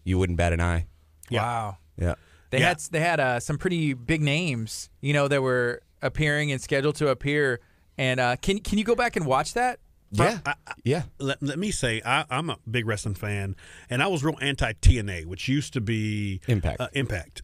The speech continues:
Speaker 2: and, and so, or you, it's Impact now. It used to be T N A,
Speaker 1: Right.
Speaker 2: and so I just wasn't, wasn't vibing. Like, I never went paying attention. All my wrestling fans would be like, "Why can't you watch this?" And I was like,
Speaker 1: <laughs>
Speaker 2: diehard W W E at one time,
Speaker 1: Right.
Speaker 2: and, uh, you know, 'cause they were, like, picking up. The, it seemed like at one point they were picking up the scraps.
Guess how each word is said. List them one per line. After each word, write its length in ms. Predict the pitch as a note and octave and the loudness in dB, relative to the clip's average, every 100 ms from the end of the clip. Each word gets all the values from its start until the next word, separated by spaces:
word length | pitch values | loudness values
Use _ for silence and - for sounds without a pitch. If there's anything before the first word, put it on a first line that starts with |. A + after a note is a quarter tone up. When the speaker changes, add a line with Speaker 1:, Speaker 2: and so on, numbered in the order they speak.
| - | -2
Speaker 2:
and, 220 | C3+ A#2+ | -2 0
and 180 | B2 A2+ | -2 0
so, 480 | - B2 A2+ A2+ A#2 | 0 2 2 0 0
or 160 | C3+ A#2+ | 0 2
you, 160 | B2+ - | 0 0
it's 320 | C#3 C3 - | -2 -2 -2
Impact 240 | B2+ A#2 | -2 -2
now. 120 | B2 | -2
It 80 | A#2 | -2
used 100 | A2 | -4
to 40 | - | -6
be 80 | A2 | -6
T 140 | A#2 | -4
N 80 | G#2+ | -4
A, 120 | G2+ | -2
Speaker 1:
Right. 220 | G2+ F2 - | 0 0 0
Speaker 2:
and 180 | C3+ A#2+ | -2 0
so 320 | - B2+ A#2+ | 2 2 2
I 100 | B2 | 0
just 200 | D3 - | -4 -4
wasn't, 500 | B2 C3 C#3+ C3+ G2+ | -2 0 0 -4 -8
wasn't 300 | A#2+ B2+ C3+ | -8 -4 0
vibing. 380 | A#2+ D3 D3 A2 | 2 4 2 0
Like, 120 | A2 | -4
I 60 | G#2+ | -2
never 220 | A#2 A#2 | 0 -2
went 160 | A#2 G#2+ | -4 -8
paying 120 | F#2 | -6
attention. 380 | D3+ D#3 C#3 C#3 | -2 -2 -2 -2
All 120 | A#2+ | -2
my 160 | A#2 A2+ | -2 0
wrestling 280 | A#2 B2+ | -2 -2
fans 140 | A#2 A#2 | -2 -2
would 60 | |
be 40 | C#3 | -2
like, 80 | F#3 | -2
"Why 120 | B3 | -2
can't 240 | A#3+ A#3+ | -2 -6
you 80 | A#3 | -6
watch 280 | G#3+ G#3+ G3+ | -6 -6 -6
this?" 200 | F#3+ E3+ | -8 -6
And 80 | D#3 | -4
I 100 | C#3 | 0
was 120 | C#3 | 2
like, 120 | B2 | 2
Speaker 1:
<laughs> 200 | - G#2+ | 2 0
Speaker 2:
diehard 520 | D3 C#3 C3+ C#3 C3+ | 0 0 2 2 0
W 160 | B2+ B2+ | 0 -2
W 240 | B2 A2+ C3+ | -2 -2 -2
E 40 | |
at 80 | C3 | -2
one 200 | C#3+ C#3 | -4 -2
time, 280 | D3+ C3+ C3 | -2 0 2
Speaker 1:
Right. 240 | A2+ A#2+ - - - - | 4 2 -2 -14 -20 -6
Speaker 2:
and, 200 | C3 B2+ | -2 0
uh, 40 | |
you 160 | E3 A#3+ | 0 0
know, 80 | F3+ | 0
'cause 140 | E3 | 0
they 60 | E3+ | 0
were, 80 | |
like, 140 | D3 G#2 | 0 -2
picking 200 | C#3+ B2+ | -4 -4
up. 60 | |
The, 80 | G2+ | -6
it 120 | G#2+ - | -6 -2
seemed 140 | D#3 | 0
like 120 | B2 | 0
at 120 | A2+ | -2
one 120 | B2 B2+ | -2 -2
point 220 | C#3 B2 | -2 -2
they 60 | |
were 60 | G2+ | -2
picking 180 | - A2+ | -4 -4
up 60 | |
the 80 | G2 | -6
scraps. 540 | - - B2 C3+ - | -8 0 2 0 -2